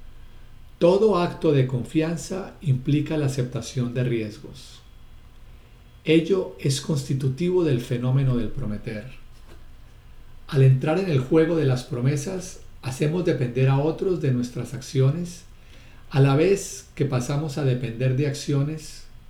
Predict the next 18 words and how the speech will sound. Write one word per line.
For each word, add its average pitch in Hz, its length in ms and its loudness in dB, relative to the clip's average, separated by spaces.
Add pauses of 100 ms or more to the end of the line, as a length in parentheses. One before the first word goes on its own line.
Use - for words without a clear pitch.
que 120 160 -2
otros 123 380 0
deben 123 260 2
realizar. 110 640 -8 (2250)
Al 135 200 0
confiar 151 420 2
en 170 100 4
las 143 160 0
promesas 135 560 0
que 131 160 0
otros 123 360 2
nos 110 200 -8
hacen, 190 460 -4 (880)
expandimos 160 760 2
nuestro 156 400 0
espectro 165 560 0
de 156 140 2
relaciones 120 920 -2